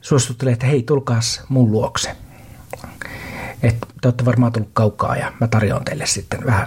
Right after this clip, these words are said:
sapuskaa ja majapaikankin, jos tarvitte. Ja nämä matkaajat sitten menee sinne. Ja siinä kun ne sitten on syömässä siellä ja juomassa, niin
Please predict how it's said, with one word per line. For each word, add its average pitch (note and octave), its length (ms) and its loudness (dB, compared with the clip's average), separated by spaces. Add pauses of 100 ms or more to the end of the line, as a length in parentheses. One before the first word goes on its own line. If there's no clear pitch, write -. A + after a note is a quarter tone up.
sapuskaa A#2 640 0
ja - 180 -2 (340)
majapaikankin, A#2 720 -2
jos - 100 -10
tarvitte. - 500 -8 (2000)
Ja D#3 60 0
nämä E3+ 100 2
matkaajat G3 440 0
sitten B2+ 480 0 (640)
menee F3+ 320 2
sinne. D3+ 380 2 (1400)
Ja C3+ 260 2 (120)
siinä F3+ 280 4
kun E3+ 120 0
ne D3 60 2
sitten D3 300 0
on A#2+ 60 0
syömässä D3 720 0 (640)
siellä C3+ 420 2 (1500)
ja B2+ 80 -4
juomassa, C#3 580 2 (880)
niin C3+ 400 2